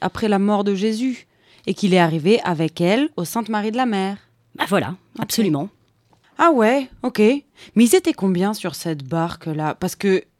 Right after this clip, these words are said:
Speaker 1: il commence à ressembler à l'Arche de Noé, là, ton bateau.
Speaker 2: Ouais. Ou un bateau de migrants, hein.
Speaker 1: Oh.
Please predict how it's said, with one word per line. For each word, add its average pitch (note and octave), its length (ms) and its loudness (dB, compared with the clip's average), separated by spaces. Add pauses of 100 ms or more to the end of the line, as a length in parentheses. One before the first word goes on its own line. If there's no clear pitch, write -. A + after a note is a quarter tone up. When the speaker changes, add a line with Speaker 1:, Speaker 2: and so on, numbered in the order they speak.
Speaker 1:
il G3 100 -6
commence G3+ 360 0
à F#3 60 0
ressembler G3+ 420 -2
à F#3 100 4
l'Arche E3+ 240 0
de E3+ 120 -2
Noé, B3+ 300 -4
là, D#3+ 120 -6
ton D3+ 140 -8
bateau. C#3+ 480 -6 (500)
Speaker 2:
Ouais. C#3+ 400 -6 (800)
Ou G3+ 180 6
un D#3+ 140 4
bateau E3 240 0
de F#3 80 2
migrants, E3 580 2
hein. C3+ 320 -4
Speaker 1:
Oh. C#3+ 380 -8